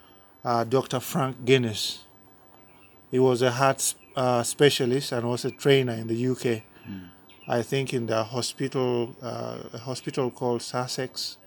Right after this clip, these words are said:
Speaker 1: Hospital, something like that. And so he heard about my condition. My dad had written him a letter, so he came. And so when he did some checks on me while I was in the National Hospital, which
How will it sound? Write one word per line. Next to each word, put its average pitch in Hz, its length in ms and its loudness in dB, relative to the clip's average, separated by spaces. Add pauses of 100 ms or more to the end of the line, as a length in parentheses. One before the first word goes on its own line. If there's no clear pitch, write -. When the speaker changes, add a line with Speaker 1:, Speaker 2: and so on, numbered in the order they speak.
(540)
Speaker 1:
Hospital, 135 640 -6
something 117 480 -8
like 107 160 -8
that. 123 200 -4 (760)
And 143 160 -2
so 156 320 8
he 147 200 4
heard 190 200 8
about 160 300 8
my 147 160 -2
condition. 131 480 -2
My 131 140 0
dad 135 220 6
had 123 180 0
written 139 340 2
him 123 100 -4
a 120 80 0
letter, 113 380 -2
so 139 160 -2
he 135 160 0
came. 117 420 0 (880)
And 139 140 -4
so 165 120 8
when 170 200 8
he 165 100 4
did 208 220 4
some 170 260 4
checks - 560 0 (640)
on 139 180 0
me 160 300 2 (200)
while 165 300 10
I 160 60 6
was 139 240 2
in 135 140 -2
the 131 180 -2
National 139 640 -2
Hospital, 147 600 0
which 147 380 0